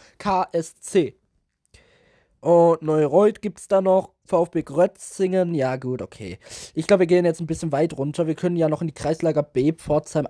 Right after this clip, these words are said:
einschauen. Ja, come on. Puckenberg, Öllbronn,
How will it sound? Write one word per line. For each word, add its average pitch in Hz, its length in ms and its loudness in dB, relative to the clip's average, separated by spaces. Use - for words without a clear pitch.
einschauen. 147 840 -4
Ja, 123 200 -6
come 123 280 -6
on. 156 220 -4
Puckenberg, 180 920 4
Öllbronn, 151 680 -2